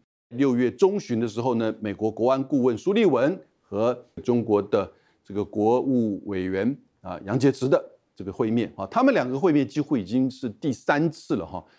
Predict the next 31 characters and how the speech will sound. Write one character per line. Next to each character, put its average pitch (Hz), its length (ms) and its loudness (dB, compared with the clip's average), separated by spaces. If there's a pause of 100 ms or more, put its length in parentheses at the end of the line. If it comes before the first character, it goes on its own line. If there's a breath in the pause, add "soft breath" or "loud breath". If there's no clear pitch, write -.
(100)
每 131 140 2
一 - 20 4
次 156 240 0
他 151 160 -4
们 147 60 0
两 113 100 0
个 107 60 -2
会 135 200 2
面 117 240 2
之 135 140 -6
后 123 220 2
就 - 160 -6
会 110 160 0
举 92 180 -10
行 92 220 -8 (180 soft breath)
习 - 220 -10
拜 107 180 0
会， 92 220 -4 (300 soft breath)
大 196 120 0
概 160 160 -2
通 160 220 0
常 127 160 0
在 131 180 2
一 127 140 -8
个 143 120 2
月 135 220 2
到 113 180 -2
一 107 140 -6
个 120 100 0
半 107 280 -2
月 113 180 -2